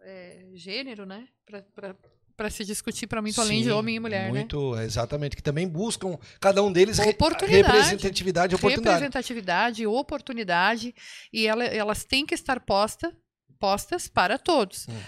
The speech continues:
Speaker 1: Agora, é preciso isso que você falou: as condições necessárias, primeiras, né? Especialize-se, estude, eh,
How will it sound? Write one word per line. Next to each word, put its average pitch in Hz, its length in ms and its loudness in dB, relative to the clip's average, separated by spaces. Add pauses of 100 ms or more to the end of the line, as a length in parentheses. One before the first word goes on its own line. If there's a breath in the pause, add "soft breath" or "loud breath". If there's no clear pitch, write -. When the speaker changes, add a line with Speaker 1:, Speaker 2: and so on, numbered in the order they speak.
(100)
Speaker 1:
Agora, 202 560 -2
é 190 80 -4
preciso 190 540 -10
isso 214 100 -14
que - 80 -20
você 262 100 -6
falou: 320 380 -2
as 160 160 -12
condições 220 560 -8 (100)
necessárias, 254 1120 0 (220)
primeiras, 277 800 0
né? 196 260 -6 (380 loud breath)
Especialize-se, 214 960 -6 (120)
estude, 208 640 -8 (480 soft breath)
eh, 185 160 -6